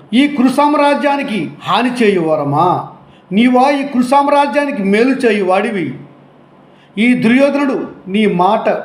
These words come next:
విన్నంత వరకు ఇంకా మిమ్మల్ని ఎవరు బాగు చేయలేరు." ద్రోణాచార్యుడు కోపంతో మహారాజు వైపు చూసి, "మహారాజా, ఈ దుష్ట కర్ణుడు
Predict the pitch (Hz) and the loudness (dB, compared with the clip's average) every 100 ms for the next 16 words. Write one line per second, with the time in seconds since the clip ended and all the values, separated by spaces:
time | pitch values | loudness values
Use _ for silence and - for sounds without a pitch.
0 | - 165 190 208 196 190 175 196 196 175 | -12 -4 -2 0 0 0 -2 -2 -4 -8
1 | 139 - - - _ 185 185 175 - 170 | -10 -16 -20 -20 _ -10 -4 -4 -4 -6
2 | 180 185 165 160 208 190 131 160 208 214 | -2 0 0 0 0 -2 0 0 0 -2
3 | 196 160 139 135 - - - - - - | -4 -2 -2 -4 -6 -18 -20 -20 -20 -20
4 | - - - - - - - 180 220 233 | -20 -20 -20 -20 -20 -12 -2 0 0 0
5 | 233 214 208 208 196 196 202 185 147 - | 0 0 0 -2 -2 0 0 0 -4 -6
6 | - - - 160 196 202 180 175 170 - | -16 -20 -10 -4 0 0 0 -4 -4 -4
7 | 185 196 123 - - - - 160 196 226 | -2 -2 -4 -8 -20 -20 -14 -4 -2 0
8 | 277 285 285 269 165 - - - - - | 2 2 2 0 -2 -6 -14 -20 -20 -20
9 | - - 214 277 233 165 - - - 156 | -20 -4 0 2 0 -4 -10 -20 -20 -4
10 | 160 233 - 277 277 214 233 269 277 277 | -2 -2 0 -2 0 0 0 0 -2 -6